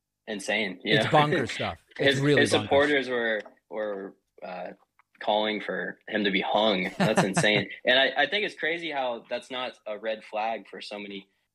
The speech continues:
Speaker 1: of these, uh, supporters of his. But
Speaker 2: I know. I
Speaker 1: I,
Speaker 2: mean,
Speaker 1: I
Speaker 2: you know,
Speaker 1: guess we'll
Speaker 2: Bray,
Speaker 1: see.
Speaker 2: the, here's where I'll leave it.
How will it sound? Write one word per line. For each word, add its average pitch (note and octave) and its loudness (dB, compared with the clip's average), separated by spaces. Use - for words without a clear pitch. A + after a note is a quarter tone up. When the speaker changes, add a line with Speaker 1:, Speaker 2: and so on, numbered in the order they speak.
Speaker 1:
of G2 -2
these, F#2 -4
uh, F#2 -2
supporters G#2 2
of F#2 -2
his. F#2+ -2
But G2 -2
Speaker 2:
I A2 2
know. G2 -4
I D3+ 6
Speaker 1:
I, - 8
Speaker 2:
mean, E3 8
Speaker 1:
I - 6
Speaker 2:
you F3 6
know, F3+ 8
Speaker 1:
guess B2 0
we'll D#3 4
Speaker 2:
Bray, D3+ 4
Speaker 1:
see. C#3 -2
Speaker 2:
the, D3 -4
here's E3 4
where E3 4
I'll D3 6
leave C3+ -2
it. A2 -4